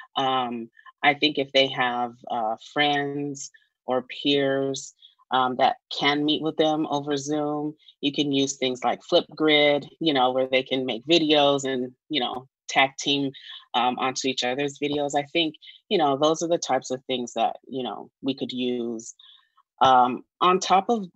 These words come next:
you know, maybe the more traditional,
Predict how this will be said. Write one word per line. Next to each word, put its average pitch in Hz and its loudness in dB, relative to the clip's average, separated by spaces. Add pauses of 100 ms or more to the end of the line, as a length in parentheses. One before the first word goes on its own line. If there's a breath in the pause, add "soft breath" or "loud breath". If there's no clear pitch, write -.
(140)
you 208 0
know, 151 8
maybe 160 4
the 143 6
more 156 0
traditional, 139 0